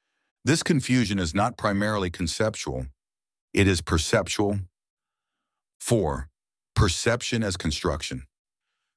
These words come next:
Perception is not a faithful photograph of reality. It is a dynamic construction. Attention selects. The mind organizes. Memory completes.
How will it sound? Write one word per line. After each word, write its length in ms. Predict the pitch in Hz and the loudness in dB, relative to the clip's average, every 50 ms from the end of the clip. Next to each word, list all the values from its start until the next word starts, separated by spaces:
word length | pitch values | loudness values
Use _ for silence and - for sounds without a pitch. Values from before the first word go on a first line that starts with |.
| _ _ _ _ | _ _ _ _
Perception 640 | - 98 90 85 - 151 156 175 - - - 104 95 | 2 2 2 4 2 2 2 0 0 -2 -2 -2 -2
is 160 | 90 85 76 | -2 -2 -2
not 160 | 101 101 98 | 0 0 0
a 60 | 90 78 | 0 -2
faithful 480 | - - - 117 117 95 - 90 85 | -2 -2 0 0 0 -2 -2 -6 -6
photograph 560 | 76 - 95 92 87 82 76 80 80 76 73 | -4 -2 -2 -2 -2 -2 -2 -2 -2 -2 -4
of 120 | 80 76 78 | -4 -4 -2
reality. 600 | 78 76 78 85 95 95 80 65 64 65 71 69 - _ _ _ _ _ _ _ _ _ _ | -2 -2 0 0 0 0 -2 -2 -4 -6 -6 -8 -10 _ _ _ _ _ _ _ _ _ _
It 140 | - 120 120 | 2 4 4
is 120 | 110 98 87 | 4 4 2
a 80 | 92 | 2
dynamic 680 | 87 80 92 85 87 87 85 87 95 101 110 117 123 120 | 2 2 2 2 2 2 2 2 2 0 0 0 -2 -4
construction. 800 | - - 101 87 - - - 95 87 85 - - 101 110 110 95 - _ _ _ _ _ _ _ _ _ _ _ - | -6 -6 -4 -4 -4 -2 -2 -2 -2 -4 -6 -6 -6 -6 -8 -8 -12 _ _ _ _ _ _ _ _ _ _ _ -2
Attention 580 | 80 80 - - - 113 110 104 - - 107 95 | -2 -2 0 0 2 2 2 2 0 -2 -2 -2
selects. 680 | - - 95 87 85 87 90 101 - - - - - - _ _ _ _ _ _ _ _ _ _ _ _ | -2 -2 -2 0 0 0 -2 -2 -4 -6 -8 -8 -10 -12 _ _ _ _ _ _ _ _ _ _ _ _
The 100 | - 101 | 2 4
mind 460 | 95 92 92 98 110 131 143 151 147 135 | 4 4 4 4 4 4 4 2 2 0
organizes. 960 | - 120 120 123 123 110 101 92 80 78 78 78 78 107 120 123 - - - _ _ _ _ _ _ _ _ _ _ _ _ - | 0 0 2 2 2 2 0 0 0 -2 -2 -2 -2 -4 -4 -4 -6 -10 -14 _ _ _ _ _ _ _ _ _ _ _ _ 2
Memory 340 | 101 117 135 143 127 104 | 4 4 4 4 4 2
completes. 680 | 90 - 82 78 78 - 110 95 80 78 - - - - | 0 -2 -4 -4 -2 -2 0 0 0 -2 -4 -8 -12 -14